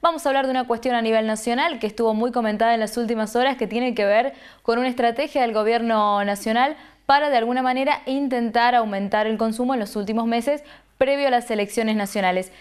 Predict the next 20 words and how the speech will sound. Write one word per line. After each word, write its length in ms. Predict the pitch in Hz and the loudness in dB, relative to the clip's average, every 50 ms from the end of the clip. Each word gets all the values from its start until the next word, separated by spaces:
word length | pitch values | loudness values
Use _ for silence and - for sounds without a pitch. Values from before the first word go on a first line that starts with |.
| - - - | -20 -16 -10
Y 80 | - 202 | -8 -2
por 140 | 196 208 | 0 0
otra 240 | 214 220 254 254 247 | 0 2 2 2 2
parte, 320 | 247 269 269 262 285 277 226 | 2 2 2 2 -2 -2 -2
también 420 | 240 220 226 240 240 247 247 262 - - - - - | -2 -2 -2 -2 -2 -2 -2 -6 -10 -16 -20 -8 -2
hablar 300 | - 214 220 226 240 247 | 0 2 2 2 2 2
de 80 | 247 | 4
la 80 | 233 226 | 2 2
repercusión 580 | 220 220 208 220 214 190 214 208 - 254 254 247 | 0 0 -2 -2 -2 -2 -4 -2 -2 -2 0 0
que 60 | 247 | 0
ha 40 | 214 | 0
tenido 280 | 220 214 220 226 233 | 0 0 0 0 0
en 40 | 226 | 0
las 140 | 220 214 208 | -2 -2 0
redes 340 | 214 226 233 240 247 247 - | 0 2 2 2 2 0 -2
el 140 | 202 196 | -4 -2
caso 320 | - 220 226 220 - 240 214 | -2 -2 -2 -2 -2 -2 0
de 140 | 220 233 226 | 2 2 2
Paloma 420 | 233 208 196 214 214 220 220 220 | 2 2 2 2 0 0 0 -2
Gentile 640 | 220 226 214 214 208 214 226 226 233 247 254 254 | -2 -4 -4 -4 -2 -2 -2 0 0 0 -2 -2